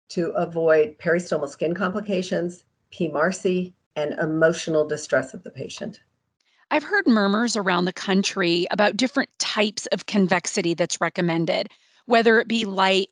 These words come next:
Speaker 2: or deep or soft or flexible versus firm, without any true definition of what those terms mean. Janet, you addressed it a little bit earlier, saying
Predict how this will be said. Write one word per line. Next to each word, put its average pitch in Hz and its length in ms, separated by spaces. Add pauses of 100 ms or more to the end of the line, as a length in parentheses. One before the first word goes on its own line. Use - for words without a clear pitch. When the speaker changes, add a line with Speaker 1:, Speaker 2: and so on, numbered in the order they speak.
Speaker 2:
or 214 140
deep 185 500
or 190 120
soft 170 520
or 196 80
flexible 175 680
versus 175 440
firm, 165 500 (360)
without 349 400
any 269 280
true 254 420
definition 185 840 (340)
of 185 140
what 202 240
those 202 300
terms 175 480
mean. 170 460 (380)
Janet, 285 300
you 285 180
addressed 247 480
it 240 100
a 220 60
little 262 300
bit 214 240
earlier, 190 440
saying 214 480